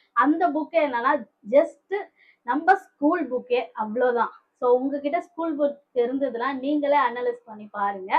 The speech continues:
So, நான் சொல்றதும் கொஞ்சம் கேட்டுக்கோங்க. ஒரே ஒரு புக்ல நம்மளோட சிலபஸ் வந்து ஃபிஃப்டி பர்சன்ட் வந்து கவர் ஆகுது. So, அதை பத்தி தான் நம்ம இந்த வீடியோல பார்க்க போறோம். So, நம்ம இந்த வீடியோக்கு போறதுக்கு முன்னாடி என்னன்னா, பி ஓ எக்ஸாமுக்கு வந்து பாத்தீங்கன்னா, நம்மளோட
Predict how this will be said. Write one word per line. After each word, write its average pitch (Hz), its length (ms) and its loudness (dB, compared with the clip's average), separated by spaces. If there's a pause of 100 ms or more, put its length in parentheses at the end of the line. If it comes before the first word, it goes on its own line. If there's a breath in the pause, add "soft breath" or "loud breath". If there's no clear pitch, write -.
(380 loud breath)
So, 311 100 2
நான் 285 340 2
சொல்றதும் 294 480 2
கொஞ்சம் 247 320 -4
கேட்டுக்கோங்க. 202 520 -4 (360 loud breath)
ஒரே 370 320 10
ஒரு 339 220 2
புக்ல 269 320 -2 (120)
நம்மளோட 302 460 4
சிலபஸ் 302 460 0
வந்து 233 260 -4
ஃபிஃப்டி 320 440 -12
பர்சன்ட் 285 320 -6
வந்து 220 300 -8
கவர் 226 260 0
ஆகுது. 196 360 0 (360 loud breath)
So, 339 60 8
அதை 302 260 6
பத்தி 311 280 -2
தான் 339 160 -2
நம்ம 277 200 -2
இந்த 233 160 -4
வீடியோல 240 420 -2
பார்க்க 220 400 -6
போறோம். 202 300 -8 (120)
So, 254 100 -6 (600 loud breath)
நம்ம 311 280 6
இந்த 294 140 4
வீடியோக்கு 311 540 2
போறதுக்கு 285 400 2
முன்னாடி 254 300 -2
என்னன்னா, 220 340 0 (240)
பி 349 180 -2
ஓ 392 120 6
எக்ஸாமுக்கு 269 600 2
வந்து 262 140 -4
பாத்தீங்கன்னா, 254 480 -2
நம்மளோட 302 440 6